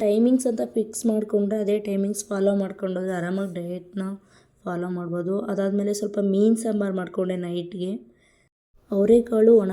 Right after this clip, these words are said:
ಮೀನು ಸಾಂಬಾರು ಮಾಡಿದ್ದೆ, ಅದ್ರದ್ದು ಏನಾದ್ರು ಲಿಂಕ್ ಬೇಕು ಅಂತಂದರೆ ನಾನು ಆಗಲೇ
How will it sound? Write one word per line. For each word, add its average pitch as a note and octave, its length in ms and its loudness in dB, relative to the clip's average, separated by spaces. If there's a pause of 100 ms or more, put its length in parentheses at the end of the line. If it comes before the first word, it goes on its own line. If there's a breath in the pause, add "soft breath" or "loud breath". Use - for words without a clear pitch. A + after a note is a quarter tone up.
ಮೀನು G#3 220 0
ಸಾಂಬಾರು G3 400 0
ಮಾಡಿದ್ದೆ, F3+ 400 -2 (260)
ಅದ್ರದ್ದು G3+ 300 4
ಏನಾದ್ರು A3+ 340 4
ಲಿಂಕ್ A3 380 6
ಬೇಕು G#3 300 4
ಅಂತಂದರೆ G3 460 0 (540 soft breath)
ನಾನು F#3+ 200 2
ಆಗಲೇ F#3+ 200 8